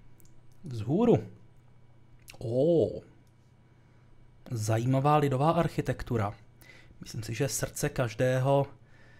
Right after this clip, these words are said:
fanouška architektury, hlavně té venkovské, zaplesalo, protože tohle je opravdu zajímavá stavba.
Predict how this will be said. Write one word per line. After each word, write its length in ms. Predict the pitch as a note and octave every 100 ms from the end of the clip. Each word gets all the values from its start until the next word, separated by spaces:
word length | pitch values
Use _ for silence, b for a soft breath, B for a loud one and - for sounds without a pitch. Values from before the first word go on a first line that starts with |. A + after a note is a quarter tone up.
| b b b b - - - - - - - - - - - - - -
fanouška 920 | - - B2 A#2+ A2+ A2 - - A#2+
architektury, 1080 | C3+ - B2+ A#2+ - - B2+ - - B2 B2+
hlavně 320 | B2+ A#2 B2 A#2+
té 160 | C3+
venkovské, 640 | B2+ A#2 A2+ - - D3 C#3+
zaplesalo, 640 | B2 B2 A2 - A#2 A#2+
protože 320 | - - A2+
tohle 200 | A2 B2
je 40 |
opravdu 360 | - - A#2+ D3+
zajímavá 500 | C3+ A#2+ A2 G#2+ G#2+
stavba. 440 | - G#2 - A#2